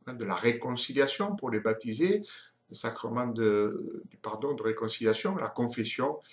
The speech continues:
qui sera proposée régulièrement régulièrement durant ce carême, mais qu'on peut toujours aussi recevoir en, en faisant appel tout simplement à un prêtre ou en allant le voir avant ou, ou après une célébration eucharistique.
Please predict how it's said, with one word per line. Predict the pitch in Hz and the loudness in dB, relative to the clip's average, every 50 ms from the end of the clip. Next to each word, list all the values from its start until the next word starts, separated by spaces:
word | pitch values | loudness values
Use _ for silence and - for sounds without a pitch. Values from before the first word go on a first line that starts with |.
| - - - _ _ _ | -20 -20 -20 _ _ _
qui | _ - | _ -16
sera | - - 110 104 117 123 120 120 | -8 -6 -4 -2 -2 -2 -4 -4
proposée | - - 110 104 - 107 98 117 127 | -8 -10 -10 -6 -6 -6 -4 -4 -2
régulièrement | 117 113 110 107 104 98 110 110 110 101 101 98 101 110 139 - _ _ _ _ - | -2 -2 -4 -4 -2 2 2 2 2 0 -4 -8 -8 -10 -12 -14 _ _ _ _ -12
régulièrement | - 113 113 110 107 110 113 113 98 101 113 120 | -8 -4 -4 -2 2 2 2 2 2 2 0 0
durant | 120 110 107 104 113 117 117 - - | 0 0 -2 -2 -2 -4 -4 -6 -10
ce | - - - | -12 -10 -10
carême, | 110 - - 98 92 113 135 185 196 | -6 -2 0 2 4 6 6 6 6
mais | 170 131 | 6 4
qu'on | - - 117 113 | 2 0 -2 -2
peut | 113 120 113 | -2 -4 -6
toujours | 113 - 110 104 135 131 117 | -6 -6 -4 -2 0 0 0
aussi | 110 113 - 156 165 165 170 - - - - - - _ _ | 0 0 0 0 -2 -2 -4 -8 -12 -12 -14 -16 -20 _ _
recevoir | - 113 107 - - 107 98 107 123 131 127 117 113 - - | -2 -2 -2 -2 -2 0 2 2 2 2 2 0 0 0 -2
en, | |
en | 110 - | -6 -8
faisant | - - 107 107 107 98 | -8 -6 -4 -4 -2 -4
appel | 95 - - 117 117 | -4 -2 -2 -4 -4
tout | - - | -4 -8
simplement | 110 - 107 98 - - 107 107 107 107 | -12 -10 -10 -10 -10 -8 -6 -4 -4 -2
à | 101 | 0
un | 95 95 98 | -2 -2 -2
prêtre | 98 - - 120 143 - - - - | -2 0 2 2 2 2 -2 -8 -8
ou | 107 | -8
en | 104 104 | -6 -4
allant | 101 104 104 101 | -4 -2 -2 -2
le | 98 95 | -2 -2
voir | 92 92 101 113 120 - - | -4 -2 -2 -2 -2 0 -2
avant | 98 95 - 107 113 117 | -2 -2 -2 -2 -2 -2
ou, | 110 101 98 92 _ - - - - - _ _ - | -4 -6 -8 -10 _ -16 -20 -20 -20 -20 _ _ -6
ou | 104 | -4
après | 95 92 - - - 113 | -4 -4 -4 -4 -2 -2
une | 110 107 | -2 -4
célébration | - - 95 98 95 101 98 - - - 98 | -4 -6 -6 -6 -6 -6 -10 -10 -8 -8 -8
eucharistique. | 98 - - 90 - 104 95 - - - 92 - _ _ - | -6 -6 -6 -8 -8 -8 -12 -12 -12 -12 -14 -14 _ _ -20